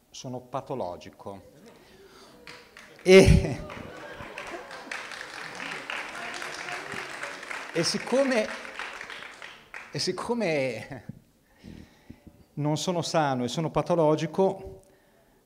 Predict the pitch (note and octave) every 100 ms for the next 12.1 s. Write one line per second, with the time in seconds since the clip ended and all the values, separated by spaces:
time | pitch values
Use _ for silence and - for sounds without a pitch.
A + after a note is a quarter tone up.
0 | _ _ _ _ _ _ _ _ - E3+
1 | D#3+ F3+ F#3 C#3+ - - - - - _
2 | _ _ _ _ - C3+ D3+ D3 C#3+ D#3
3 | C#3 B2+ - A#2+ F#2 C#3+ - F3+ B2 A2
4 | G#2+ A2+ - - _ _ - - E3 F#3
5 | E3+ - D#3+ D#3+ C3+ - D3+ G#3 - -
6 | A#2 G2 - D3 C#3 B2 B2 B2 A#2+ A#2+
7 | A2+ G2+ F2+ - F#2+ - _ _ _ -
8 | - _ - _ _ _ _ _ _ _
9 | - E3 F3 D#3+ D#3 - - - - E3+
10 | F#3 - - - - D#3+ E3+ F#3 G#3 G3+
11 | - - D#3 D#3 C3+ A2 G#2 G#2+ C3 -